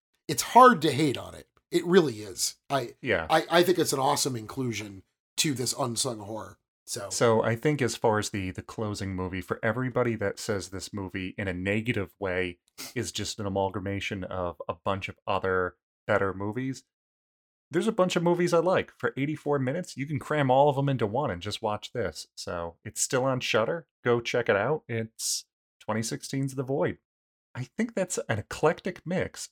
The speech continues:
Speaker 2: but I think it's something for everybody in there. And I think hopefully everybody will watch all of them 'cause they're all good across the board.
Speaker 1: Yeah, we've given you guys six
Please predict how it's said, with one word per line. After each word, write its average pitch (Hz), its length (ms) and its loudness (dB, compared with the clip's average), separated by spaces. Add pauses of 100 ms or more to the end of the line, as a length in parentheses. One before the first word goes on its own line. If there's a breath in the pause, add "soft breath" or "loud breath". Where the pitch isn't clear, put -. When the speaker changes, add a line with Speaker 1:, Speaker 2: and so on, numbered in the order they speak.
Speaker 2:
but 113 140 0
I 107 80 2
think 160 280 -4
it's 147 140 -4
something 139 480 0
for 135 200 0
everybody 113 400 0
in 85 80 -8
there. 82 260 -10 (100)
And 110 140 2
I 113 40 2
think 170 220 -6 (120)
hopefully 107 760 0
everybody 113 560 0
will 104 140 0
watch 95 280 -2
all 107 220 2
of - 120 -8
them 85 120 -12 (120)
'cause 92 160 -18 (240)
they're 120 360 -6
all 131 420 2 (580)
good 117 220 2
across 95 400 0
the - 100 -12
board. 107 340 -4 (160)
Speaker 1:
Yeah, 208 140 6
we've 180 320 4
given 196 320 2
you 165 100 0
guys 135 480 2 (100)
six - 640 2